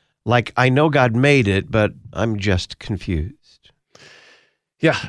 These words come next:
Speaker 2: I mean, I love this because a couple things. We, we say these things kind of as pastors sometimes, and because we've been marinating in this thought for so long, we don't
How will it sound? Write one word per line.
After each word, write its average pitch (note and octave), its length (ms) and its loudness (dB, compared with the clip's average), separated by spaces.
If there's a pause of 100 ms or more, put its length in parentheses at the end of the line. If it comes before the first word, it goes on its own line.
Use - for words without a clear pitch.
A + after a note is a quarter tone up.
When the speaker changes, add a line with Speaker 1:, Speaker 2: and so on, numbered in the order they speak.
Speaker 2:
I C#3+ 60 0
mean, D#3 120 -2 (220)
I D3+ 80 0
love E3 320 0
this A#2 300 -2
because D3+ 560 0 (440)
a B2 100 -20
couple C#3+ 220 -4
things. G2 440 -4 (640)
We, G3+ 220 2
we F#3 180 0
say A3 320 2
these C3 280 2
things G2+ 500 -2
kind C3 200 -2
of A2+ 100 -2
as G#2+ 140 -4
pastors G#2+ 480 -4
sometimes, G2 680 -4
and G#2 540 -2 (480)
because C3+ 320 2
we've D3 240 4
been A2+ 280 0
marinating A#2 760 2
in G#2 80 -2
this G2 180 -6
thought B2+ 280 2
for A2+ 120 -8
so G#2 200 0
long, F#2+ 400 0 (1000)
we B2 60 0
don't E3 220 2